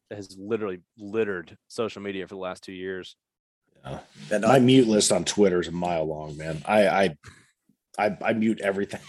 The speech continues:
Speaker 2: <laughs> every major news
Speaker 1: That's
Speaker 2: story. Mute,
Speaker 1: yeah,
Speaker 2: mute,
Speaker 1: dude.
Speaker 2: mute.
Speaker 1: It's, uh, it's, it's a lot of work to, like, curate the perfect news feed on Twitter.
Speaker 2: Ah,
Speaker 1: I,
Speaker 2: it
Speaker 1: uh,
Speaker 2: is.
Speaker 1: I, I was on Twitter since two thousand nine,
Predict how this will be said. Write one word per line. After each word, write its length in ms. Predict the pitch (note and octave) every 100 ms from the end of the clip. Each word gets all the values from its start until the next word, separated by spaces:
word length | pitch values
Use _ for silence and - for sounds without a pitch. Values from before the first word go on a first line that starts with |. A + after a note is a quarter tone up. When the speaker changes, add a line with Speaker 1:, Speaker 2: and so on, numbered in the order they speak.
| -
Speaker 2:
<laughs> 120 | -
every 400 | F3+ - D3 C#3
major 320 | B2 A#2+ A#2
news 80 | G#2
Speaker 1:
That's 200 | D#3 D#3
Speaker 2:
story. 300 | G2 F2+ E2+ D#2+
Mute, 200 | F#2+ A2
Speaker 1:
yeah, 220 | A#2+ A2
Speaker 2:
mute, 100 | F#2
Speaker 1:
dude. 120 | A2+ F#2
Speaker 2:
mute. 120 | F#2+ - - -
Speaker 1:
It's, 340 | C3 B2+ A2 -
uh, 280 | B2 A2+ G#2+ -
it's, 180 | B2 -
it's 240 | B2 C3+ D3+
a 40 |
lot 220 | D3 B2+
of 60 | A#2
work 240 | A2+ A2
to, 100 | A#2
like, 160 | G2+ G2+
curate 340 | - A#2+ G#2
the 60 | -
perfect 360 | - G#2 G2+ G2+
news 180 | G2
feed 140 | - F2+
on 100 | F2
Twitter. 220 | G2+ G2
Speaker 2:
Ah, 120 | C3 D#3+
Speaker 1:
I, 60 |
Speaker 2:
it 120 | -
Speaker 1:
uh, 140 | - G2
Speaker 2:
is. 240 | - - -
Speaker 1:
I, 180 | D3 G#3
I 200 | - F3
was 120 | D#3+
on 160 | C3+ D#3+
Twitter 340 | C#3 B2 A2+
since 180 | - A#2
two 160 | - C3+
thousand 240 | A#2+ G#2
nine, 460 | A2 A#2+ A2+ G2+